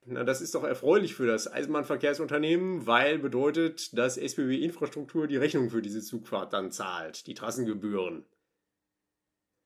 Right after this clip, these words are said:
Vor den Arbeiten erstellten Scheuchzer und Valo International gemeinsam eine Liste der Transporte, Maschinen Burin bis Buswil, Etat au vierzehnter zweiter zwanzigneunzehn.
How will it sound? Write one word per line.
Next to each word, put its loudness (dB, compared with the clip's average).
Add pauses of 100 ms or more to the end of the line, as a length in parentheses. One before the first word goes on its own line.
(360)
Vor 6
den 2
Arbeiten 4
erstellten 0
Scheuchzer 2
und -2
Valo 2
International 0
gemeinsam 2
eine -2
Liste -2
der 0
Transporte, 0
Maschinen -6
Burin -4
bis -10
Buswil, -2
Etat -2
au 0
vierzehnter -4
zweiter -2
zwanzigneunzehn. 0